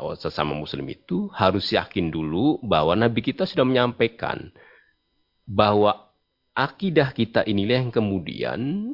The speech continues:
menyebabkan kita bersaudara. Karena kita sudah mendeklarkan diri, kita sudah bersyahadat tain. Asyhadu an la ilaha illallah wa asyhadu anna Muhammadar Rasulullah. Kalau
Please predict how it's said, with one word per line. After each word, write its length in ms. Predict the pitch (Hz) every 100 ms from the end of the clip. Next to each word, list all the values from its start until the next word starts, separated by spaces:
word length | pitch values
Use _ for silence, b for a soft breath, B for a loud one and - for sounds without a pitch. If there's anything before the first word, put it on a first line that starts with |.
| -
menyebabkan 800 | 101 98 90 92 101 - 117 110
kita 240 | 92 90
bersaudara. 880 | 80 - - 67 - - 55 - - _ _ _ _ _ _ _ _ _ _ _
Karena 240 | 80 80 92
kita 240 | 98 131
sudah 240 | - 123
mendeklarkan 880 | 110 104 95 87 - 92 82 85 85
diri, 480 | 78 92 85 64 -
kita 200 | - - 95
sudah 280 | - 80 78
bersyahadat 640 | 76 80 80 73 71 -
tain. 640 | - 80 73 64 82 - _ _ _ _
Asyhadu 480 | 87 - 82 82 82
an 100 | 82 78
la 180 | 85 87 80
ilaha 300 | 76 85 82
illallah 420 | 82 78 71 104 175 -
wa 100 | -
asyhadu 340 | - 82 80 -
anna 240 | 85 82
Muhammadar 640 | 107 80 78 67 69 87 78
Rasulullah. 600 | 73 - 65 50 - - b b b b b b _ _ _ _ _ _ _ _ _ _ _ _ _ -
Kalau 600 | 147 139 143 139 -